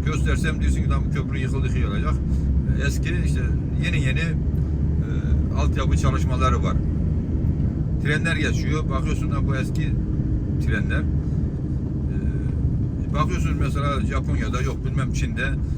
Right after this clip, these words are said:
bilmem kaç yüz kilometre hızla giden trenler. Burada eskilerin görünce Allah Allah diyorsun, "Lan biz yanlış yerde miyiz?" İşte bunlar neyse fazla altyapıya önem vermemişler yani. Halbuki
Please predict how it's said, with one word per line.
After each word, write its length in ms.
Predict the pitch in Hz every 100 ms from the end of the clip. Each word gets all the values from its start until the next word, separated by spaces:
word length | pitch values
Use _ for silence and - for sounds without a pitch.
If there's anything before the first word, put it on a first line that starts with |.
| - - -
bilmem 300 | - 135 -
kaç 220 | - -
yüz 120 | -
kilometre 480 | - 123 120 113 120
hızla 240 | 117 120
giden 280 | 107 104 117
trenler. 460 | - 104 - - - - - - -
Burada 300 | - 165 -
eskilerin 420 | - - - 139 135
görünce 260 | - 127
Allah 320 | - - -
Allah 320 | - - - -
diyorsun, 240 | - -
"Lan 180 | - -
biz 200 | - - -
yanlış 300 | - - -
yerde 180 | - -
miyiz?" 260 | - - - - - - - - - - - - - - - - - - - - - - - -
İşte 160 | - - -
bunlar 180 | - -
neyse 240 | - - - - - - - - 139
fazla 260 | 143 - -
altyapıya 400 | - - - -
önem 240 | - -
vermemişler 520 | - - - - -
yani. 240 | - - -
Halbuki 460 | - - - -